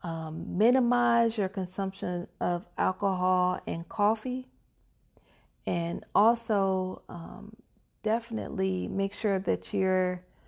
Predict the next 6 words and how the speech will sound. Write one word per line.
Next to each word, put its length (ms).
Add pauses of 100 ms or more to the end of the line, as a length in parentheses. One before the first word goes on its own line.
(420)
um, 520 (360)
taking 680
certain 400
vitamins 840
and 220
minerals. 760